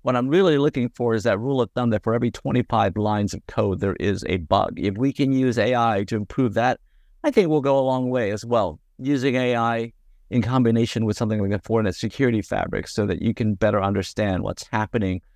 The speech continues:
on the lan, wan, data center, and cloud edges to understand where the vulnerabilities exist, where the misconfigurations are, and where anomalous behavior is, is, is occurring versus malicious behavior. And I think the last thing I would do is I would really th-,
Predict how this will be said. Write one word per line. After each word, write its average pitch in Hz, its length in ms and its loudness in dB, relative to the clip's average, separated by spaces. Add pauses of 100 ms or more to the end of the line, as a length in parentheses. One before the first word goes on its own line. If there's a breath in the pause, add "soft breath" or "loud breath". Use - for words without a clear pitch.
(240)
on 113 160 2
the 104 80 2
lan, 107 360 2
wan, 98 460 -2
data 104 260 2
center, 98 320 0
and 90 100 -4
cloud 120 360 0
edges 90 360 -4
to 101 60 0
understand 98 480 0
where 110 160 2
the 107 120 0
vulnerabilities 101 760 0
exist, 85 380 -4
where 101 140 0
the 101 80 0
misconfigurations 101 1080 -2 (480)
are, 101 240 4
and 107 220 -2
where 107 160 2
anomalous 110 440 2
behavior 107 640 0
is, 85 100 -4
is, 82 200 -2
is 90 340 -2
occurring 101 480 0
versus 95 320 -4
malicious 98 400 -2
behavior. 85 540 -4 (480)
And 170 100 0
I 156 120 2
think 170 340 2
the 123 220 2
last 127 360 2
thing 113 160 -4
I 104 100 -2
would 107 200 -2
do 95 180 0
is 95 140 -2
I 90 100 0
would 104 180 0
really 104 380 0
th-, - 140 -2